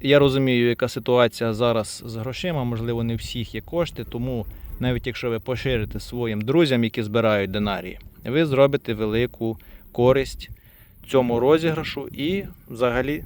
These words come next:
допоможете навіть таким чином нашим Збройним силам. Тому зустрінемося вже двадцять четвертого серпня, в неділю, зранку вийду в ефір і будемо проводити фінал розіграшу.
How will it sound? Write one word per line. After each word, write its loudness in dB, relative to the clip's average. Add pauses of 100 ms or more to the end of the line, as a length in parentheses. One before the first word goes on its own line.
(100)
допоможете -2
навіть -2
таким -4
чином -2 (140)
нашим 0
Збройним 0
силам. -2 (2000)
Тому 6 (840)
зустрінемося 2
вже 4 (240)
двадцять 2
четвертого 0
серпня, 0 (180)
в -2
неділю, 4 (340)
зранку 2 (520)
вийду 2
в -2
ефір 0
і -4
будемо -2
проводити 2
фінал 4
розіграшу. 0